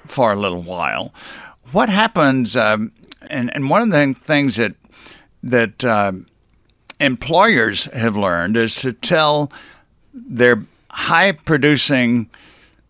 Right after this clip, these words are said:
most energetic, most dedicated employees, "When you go on your vacation, don't try to send emails, don't try to check emails, don't call in. We'll take care of everything. You just unplug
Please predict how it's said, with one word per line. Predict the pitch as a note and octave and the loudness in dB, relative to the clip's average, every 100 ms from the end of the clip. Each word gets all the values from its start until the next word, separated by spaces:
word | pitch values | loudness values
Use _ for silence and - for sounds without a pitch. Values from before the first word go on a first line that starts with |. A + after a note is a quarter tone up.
| - | -10
most | - B2+ E3+ - | 0 4 4 4
energetic, | E3 D#3 C#3+ C3 C3 B2 | 2 4 4 4 2 2
most | C3+ B2+ - | 0 -2 2
dedicated | D3+ C3+ - C#3+ C3 | 2 2 0 0 2
employees, | A2+ A2 B2+ C3+ B2 A2+ - - _ _ - | 0 0 0 2 2 -2 -8 -18 _ _ 0
"When | C#3 | 2
you | C#3 G#3 | 4 2
go | F#3 F#3 F3 | 4 4 4
on | - D3 C#3 | 2 0 0
your | A#2+ A#2 | 0 0
vacation, | B2 A2+ - D3 - C#3+ F#2 F#2+ _ _ _ _ _ _ _ | 0 -2 0 0 0 -4 -8 -16 _ _ _ _ _ _ _
don't | C#3+ C#3 - | 2 2 2
try | - D3 | -2 0
to | A#2+ - | -2 -2
send | - F#3 G3 | 0 2 2
emails, | E3+ D3+ C3+ C3 B2+ - - _ _ - | 0 2 4 2 0 -8 -12 _ _ -8
don't | B2 C#3+ C3 | 0 0 0
try | D3+ C3 | -2 -2
to | G#2+ | -2
check | G2 - D3 - | -4 0 2 0
emails, | C#3 A2+ G#2+ A2 G#2+ - _ F#2 | 0 0 0 -2 -6 -10 _ -4
don't | A2 D#3+ D3+ | 0 0 -2
call | - D3 C#3 C#3 | -4 0 2 2
in. | A2 G2 F#2+ - _ - | 0 -2 -6 -14 _ -2
We'll | B2+ B2+ | 2 2
take | C3+ B2 - | 2 0 0
care | B2 | -2
of | A2+ | 0
everything. | G#2 G2 G2 A2+ G#2 G2+ - - _ _ _ | -2 -4 -4 -4 -2 -4 -8 -20 _ _ _
You | - C#3+ | 0 2
just | C3+ B2+ A2+ - _ - | 4 2 0 -6 _ -2
unplug | D#3+ D3+ B2 C#3+ C3+ G2 F#2+ | 0 0 0 2 2 2 -2